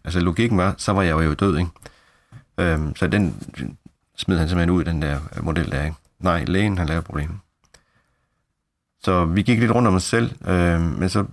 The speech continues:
lavede vi så en aftale om, øh, hvilket måske i virkeligheden er, er fuldstændig sindssygt som infektionsmediciner, men okay, jeg hører, hvad du siger, og jeg kan også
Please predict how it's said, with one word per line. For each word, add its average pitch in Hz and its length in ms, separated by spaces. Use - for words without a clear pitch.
lavede 101 220
vi 98 60
så 98 80
en 90 80
aftale 92 420
om, 95 280
øh, 76 500
hvilket 90 240
måske 78 200
i 80 40
virkeligheden 85 300
er, 76 260
er 69 180
fuldstændig 87 380
sindssygt 90 420
som 82 120
infektionsmediciner, 90 760
men 80 320
okay, 113 320
jeg 107 80
hører, 120 120
hvad 101 80
du 95 60
siger, 117 320
og - 140
jeg 95 120
kan 104 80
også 113 140